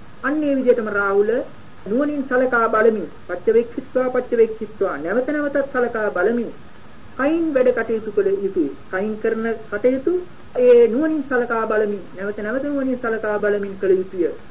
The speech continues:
ඒ වගේම වචනයෙන් කරන කටයුතු පිළිබඳවත්, මනසින් කරන කටයුතු පිළිබඳවත් කියලා කියන මෙන්න මේ විදිහට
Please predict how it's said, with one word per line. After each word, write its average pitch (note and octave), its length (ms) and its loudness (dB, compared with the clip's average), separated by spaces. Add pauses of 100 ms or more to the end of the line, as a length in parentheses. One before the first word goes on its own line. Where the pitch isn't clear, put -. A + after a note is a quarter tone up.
(160)
ඒ E3 160 0
වගේම A3+ 340 2
වචනයෙන් C4 480 -2
කරන B3+ 240 0
කටයුතු A3 380 -2
පිළිබඳවත්, F3+ 560 -2 (320)
මනසින් C#4 420 0
කරන A#3+ 260 0
කටයුතු G#3+ 400 -4
පිළිබඳවත් F3+ 560 -2 (300)
කියලා A#3 240 0
කියන A#3+ 240 -2
මෙන්න A#3 200 -2
මේ A3 180 0
විදිහට A3 340 2